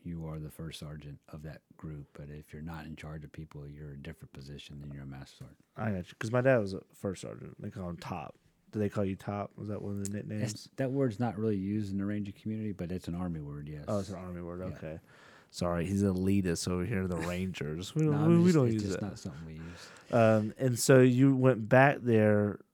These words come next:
Speaker 2: so which I think, uh, well, it, Caleb could have been speaking Italian. Um, he lived in Italy for three years. So, but y'all come back here, and that's from what? That's what,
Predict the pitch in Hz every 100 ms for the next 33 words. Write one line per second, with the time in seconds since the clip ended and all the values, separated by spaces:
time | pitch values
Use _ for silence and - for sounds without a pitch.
0 | _ _ _ - - - 120 127 127 -
1 | 151 143 143 127 117 - _ _ _ _
2 | _ _ _ _ _ _ - 110 101 95
3 | 87 - 107 - 110 _ _ - - 180
4 | 208 - 104 95 92 - 123 110 98 -
5 | 135 135 170 107 78 80 - _ - -
6 | 104 98 95 101 - - - 107 104 98
7 | 95 117 156 120 90 92 95 92 95 101
8 | - _ - - - - 127 120 113 113
9 | 131 139 - 127 117 110 - - 175 156
10 | 120 107 104 110 117 107 - 117 107 104
11 | 101 92 90 - 104 - 101 95 92